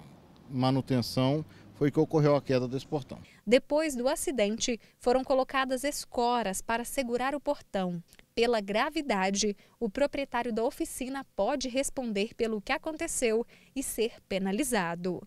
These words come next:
Speaker 1: Aqui é uma lesão corporal culposa, ou seja, quando não há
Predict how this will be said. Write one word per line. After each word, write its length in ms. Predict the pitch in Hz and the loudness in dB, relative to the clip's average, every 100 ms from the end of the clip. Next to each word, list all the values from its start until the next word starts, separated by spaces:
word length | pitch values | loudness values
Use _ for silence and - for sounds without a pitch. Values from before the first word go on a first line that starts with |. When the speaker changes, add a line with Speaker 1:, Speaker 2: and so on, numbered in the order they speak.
| - | -14
Speaker 1:
Aqui 220 | 127 - 151 | -16 -6 -4
é 20 | |
uma 120 | 185 | 0
lesão 260 | 165 127 123 | 0 0 -4
corporal 480 | 127 117 113 110 104 | -6 -6 -2 -2 0
culposa, 640 | 165 165 - 135 151 110 | -2 -2 2 4 4 0
ou 120 | 95 | -6
seja, 360 | 95 107 92 92 | -6 -6 -6 -8
quando 260 | - 117 131 | -6 -4 -2
não 320 | 135 156 147 | -2 -2 0
há 220 | 131 139 | 0 0